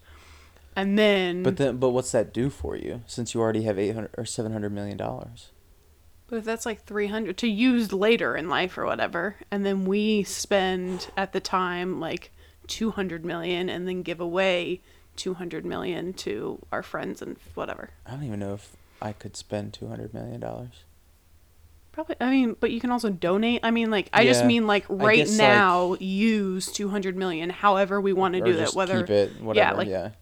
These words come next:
Speaker 1: pay off stuff, buy whatever we wanna buy,
Speaker 2: Go
Speaker 1: donate
Speaker 2: literally
Speaker 1: places, yeah, travel,
Speaker 2: go
Speaker 1: whatever.
Speaker 2: everywhere.
Speaker 1: And then, you know, another chunk to family and stuff.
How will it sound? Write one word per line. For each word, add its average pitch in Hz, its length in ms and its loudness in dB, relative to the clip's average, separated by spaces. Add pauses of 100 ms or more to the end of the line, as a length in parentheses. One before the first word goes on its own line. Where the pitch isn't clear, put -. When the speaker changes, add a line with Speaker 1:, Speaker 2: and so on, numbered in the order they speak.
Speaker 1:
pay 208 160 -4
off 208 480 0
stuff, - 640 0 (440)
buy 196 480 2
whatever 190 560 0
we 196 100 4
wanna 190 240 0
buy, 185 560 4
Speaker 2:
Go - 100 6
Speaker 1:
donate 208 280 6
Speaker 2:
literally 202 260 6
Speaker 1:
places, 190 560 0
yeah, 196 140 2
travel, 208 560 6
Speaker 2:
go 180 80 2
Speaker 1:
whatever. 185 480 4
Speaker 2:
everywhere. - 300 -6 (340)
Speaker 1:
And 214 80 -2
then, 196 340 -2
you 190 100 -2
know, 180 300 -4
another 190 400 0
chunk 185 420 -4
to 180 140 -10
family 180 560 -4
and 180 160 -6
stuff. - 540 -6